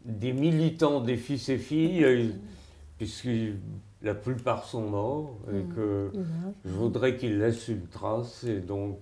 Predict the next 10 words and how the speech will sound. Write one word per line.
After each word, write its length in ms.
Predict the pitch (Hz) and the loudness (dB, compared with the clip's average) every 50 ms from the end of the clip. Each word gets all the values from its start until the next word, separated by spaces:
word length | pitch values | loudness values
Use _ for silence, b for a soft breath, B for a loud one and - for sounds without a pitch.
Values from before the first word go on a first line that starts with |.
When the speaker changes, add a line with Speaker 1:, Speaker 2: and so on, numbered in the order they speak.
| - 104 | -6 -4
Speaker 1:
euh, 340 | 95 92 95 95 92 95 90 - - - b b b b b b b - - - | -4 -4 -4 -4 -4 -6 -8 -10 -14 -20 b b b b b b b -20 -20 -16
je 60 | - | -10
suis 80 | - | -8
en 100 | 101 95 | -6 -6
train 220 | 90 - - 120 117 | -6 -6 -2 -2 -2
de 80 | 110 | -2
faire 260 | 107 - - 123 110 101 | -2 0 0 2 2 2
leur 300 | 101 98 95 92 92 98 | 2 0 0 0 -2 -2
mémorial, 720 | 107 104 104 104 107 117 113 143 175 202 185 156 135 123 | -2 0 0 0 0 0 0 2 2 4 6 6 4 4
mais 380 | 113 104 107 110 107 98 - | 4 2 4 4 2 2 0